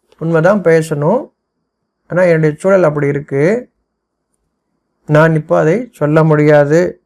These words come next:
அப்படின்றதுக்காக அமைதியாகவும் இருக்கலாம் இல்லையா? ஆனா இன்னொரு சூழல் இருக்கு.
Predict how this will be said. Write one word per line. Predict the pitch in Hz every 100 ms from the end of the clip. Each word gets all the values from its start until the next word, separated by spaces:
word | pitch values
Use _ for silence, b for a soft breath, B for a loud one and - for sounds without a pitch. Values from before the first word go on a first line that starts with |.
| -
அப்படின்றதுக்காக | 135 147 147 131 131 135 214
அமைதியாகவும் | 254 170 165 165 165
இருக்கலாம் | 151 127 123 120 156 _ _ _ _ _ _
இல்லையா? | 143 170 180 - _ _ _ _ _ _ _ _ _ _ _ _ _ _ _ _ _ _ B B B B B -
ஆனா | 139 139 208 302 - _ _ _ _ _ _ _
இன்னொரு | 196 240 202 175
சூழல் | 180 165 151
இருக்கு. | 139 127 139 170 262 311